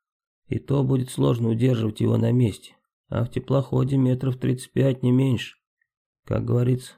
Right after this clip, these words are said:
почувствуйте разницу». «Жаль, что вечером ушёл буксир», почесав затылок, вздохнул Кочергин. «Он бы для наших целей подошёл лучше всего. И по размерам, и по водоизмещению». «Это точно.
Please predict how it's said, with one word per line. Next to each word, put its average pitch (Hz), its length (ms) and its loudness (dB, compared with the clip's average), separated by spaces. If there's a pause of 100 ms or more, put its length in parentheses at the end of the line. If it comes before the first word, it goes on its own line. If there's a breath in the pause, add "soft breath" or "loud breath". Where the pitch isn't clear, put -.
почувствуйте 131 720 -2
разницу». 123 500 0 (720)
«Жаль, 117 440 0
что - 200 -4
вечером 110 500 0
ушёл 107 260 -2
буксир», 107 580 -2 (220)
почесав - 420 -2
затылок, 101 460 0
вздохнул 98 420 -2
Кочергин. 107 540 -6 (520)
«Он 117 260 0
бы 120 100 2
для 117 180 4
наших 110 340 -2
целей 117 280 0
подошёл 113 520 0
лучше 110 240 -4
всего. 104 580 0 (720)
И 107 140 0
по 123 180 -2
размерам, 117 640 2
и 104 60 -2
по 113 120 -4
водоизмещению». 110 1040 0 (560)
«Это 151 300 -2
точно. 147 560 -2